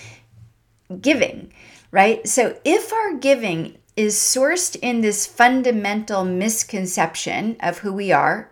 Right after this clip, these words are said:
for instance, we think that we are our stories, we think that we are our ideas, we think that we are our beliefs, then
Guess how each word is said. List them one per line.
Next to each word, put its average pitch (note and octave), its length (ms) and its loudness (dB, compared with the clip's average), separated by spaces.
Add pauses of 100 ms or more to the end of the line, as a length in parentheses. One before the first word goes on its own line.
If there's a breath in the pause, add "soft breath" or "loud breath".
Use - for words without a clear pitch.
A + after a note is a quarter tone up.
(100)
for F3 160 -4
instance, F3 500 -6
we F#3 120 -6
think F#3+ 320 -6
that E3 160 -2
we F3+ 180 -4
are F3 380 4
our F3+ 160 2
stories, F3 580 -2
we F3 80 -4
think F#3 260 -6
that F#3 160 -2
we F3 240 -6
are F3 320 4
our F#3+ 280 2
ideas, F3 520 0
we F3 80 -4
think E3+ 240 -8
that - 140 -4
we E3 140 -6 (120)
are E3 280 2
our F3+ 240 0
beliefs, E3 680 -4 (800 loud breath)
then A#3+ 400 6